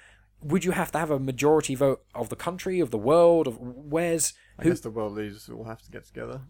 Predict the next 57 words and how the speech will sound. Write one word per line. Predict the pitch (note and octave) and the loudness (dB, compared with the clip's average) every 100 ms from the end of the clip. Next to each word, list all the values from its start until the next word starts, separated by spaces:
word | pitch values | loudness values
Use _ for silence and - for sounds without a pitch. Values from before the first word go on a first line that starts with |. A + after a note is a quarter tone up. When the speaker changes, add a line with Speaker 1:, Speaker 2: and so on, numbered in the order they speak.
| - | -10
Speaker 1:
So | - C#3+ | -4 -4
Speaker 2:
and | |
be | A#2 | -4
like, | A2 - | -8 -10
"So | B2+ A#2+ A2+ | -8 -8 -6
we | A#2+ | -6
all | A#2+ A#2 | -6 -8
agreeing | A#2+ A#2+ A#2+ B2 | -10 -10 -12 -14
to | A#2+ B2 B2 B2+ | -12 -10 -12 -16
fucking | _ C3+ C#3+ B2+ B2+ C#3 D3 D3 | _ -16 -16 -16 -14 -10 -6 0
<laughs> | G3 F3 - - | 2 2 -2 4
Speaker 1:
So | E3 | 4
if, | D#3+ - | 4 -2
if | |
Speaker 2:
end | C3 | 0
Speaker 1:
we | E3+ D#3+ | 4 4
all, | |
Speaker 2:
this | D#3+ | 2
thing?" | - E3 D#3+ - | 0 -2 -2 0
Speaker 1:
so | E3 | 0
if | C#3+ | 6
we | E3 | 6
all | D#3 D#3 | 6 4
agree, | D3 D3 C#3 C3+ | 2 2 2 0
like, | C3+ | -2
if | B2 | 0
they | C3 | 0
all | C3 | 2
say, | A2+ B2 | 2 0
you | A#2+ B2 | -2 -4
know, | G#2 G#2 | -4 -6
uh, | G#2 G#2+ G#2 G#2+ _ _ | -6 -6 -4 -6 _ _
"Anyone | B2+ C3 B2 A#2+ | -6 -2 0 0
who's | A#2+ G#2+ | 0 -2
a | |
Nazi | A2 A2+ G#2+ G#2+ | -2 -2 -2 -8
gets | G2 | -6
put | A2 | -8
in | G2 | -6
prison | G#2+ G2+ | -8 -8
immediately," | G2+ A2 G#2 G2 F2+ - _ | -8 -8 -8 -12 -16 -20 _
but | B2 | -6
then | C3 | -4
it's | B2 - | -2 -2
like, | A#2+ A2 - _ _ _ _ _ _ | -2 -4 -12 _ _ _ _ _ _
if | C#3 C3+ | -8 -2
you | F3+ | 0
said | - C#3 | 2 2
something | - C#3 A#2 | 2 0 -2
like | A2+ G#2 | -4 -2
that, | B2 F#2 G2 _ _ _ _ | -4 -4 -12 _ _ _ _
um, | G#2+ A2+ A2+ A#2 | -4 -2 -2 -8
then | A2+ A#2 A2+ A#2 _ _ _ - - _ _ - | -6 -4 -4 -10 _ _ _ -20 -20 _ _ -4
where | D#3 F#3 | 0 0
does | E3 C#3+ | 0 -4
it | |
stop? | - D#3 G#2 | -2 0 -2